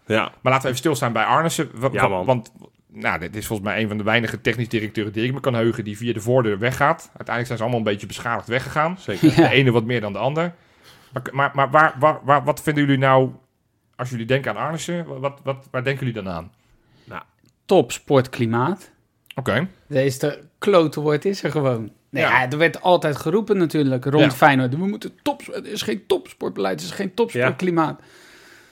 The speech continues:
Speaker 1: Ja.
Speaker 3: Eh, er is nog nooit zoveel over het klimaat gegaan bij Feyenoord daarvoor. Maar die, die,
Speaker 2: <laughs>
Speaker 3: die, dat is zo, ehm, er was zo aan de hand. En, en er werd gewoon, hij kwam binnen en er werden gewoon, eh,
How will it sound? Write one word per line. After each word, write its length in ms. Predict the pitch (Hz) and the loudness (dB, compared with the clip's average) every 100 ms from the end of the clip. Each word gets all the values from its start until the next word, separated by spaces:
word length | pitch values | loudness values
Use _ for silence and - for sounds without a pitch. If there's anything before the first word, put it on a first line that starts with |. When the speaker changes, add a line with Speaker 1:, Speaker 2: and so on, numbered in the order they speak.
| _ _ _ _ _ _ | _ _ _ _ _ _
Speaker 1:
Ja. 80 | - | -6
Speaker 3:
Eh, 420 | 143 143 139 135 131 135 _ _ _ _ | -2 0 0 0 -2 -4 _ _ _ _
er 100 | - | -12
is 60 | 139 | -2
nog 140 | 156 | 2
nooit 220 | 160 156 | 2 2
zoveel 260 | 131 117 120 | 0 -2 -2
over 140 | 117 | -2
het 100 | 123 | -6
klimaat 400 | - 135 131 131 127 | -4 -2 2 0 -2
gegaan 340 | 135 165 196 | -4 -2 -2
bij 100 | 170 | -2
Feyenoord 480 | 127 135 123 113 - | 0 0 0 -4 -4
daarvoor. 380 | 131 123 139 123 | -4 -2 -2 0
Maar 300 | 151 160 165 | 0 0 -2
die, 280 | 170 180 175 | -6 -4 -2
die, 240 | 180 180 | -2 -4
Speaker 2:
<laughs> 60 | 175 | -6
Speaker 3:
die, 380 | 180 175 160 165 | -8 -8 -14 -6
dat 200 | 175 170 | -4 -2
is 160 | 175 | -2
zo, 400 | - 214 185 - _ | 4 6 6 2 _
ehm, 400 | - 151 147 143 | 4 4 4 0
er 60 | 151 | -2
was 200 | 156 - | 0 6
zo 180 | 226 214 | 8 10
aan 140 | 170 | 8
de 60 | 147 | 6
hand. 400 | 170 175 127 - - | 6 6 2 -4 -4
En, 340 | 160 151 143 - | 2 2 0 -4
en 220 | 147 147 | -2 0
er 80 | 139 | 2
werd 280 | 143 139 - | 0 -2 -4
gewoon, 420 | 156 151 139 131 - _ _ | -2 2 2 0 -6 _ _
hij 220 | - 143 | -2 0
kwam 240 | 139 151 151 | 2 2 4
binnen 460 | 190 170 135 135 | 4 4 2 0
en 220 | - 147 | -2 -2
er 60 | 143 | 2
werden 220 | 143 139 | 2 0
gewoon, 480 | 127 139 139 135 131 | -2 0 2 2 2
eh, 280 | 127 127 127 | 0 0 -2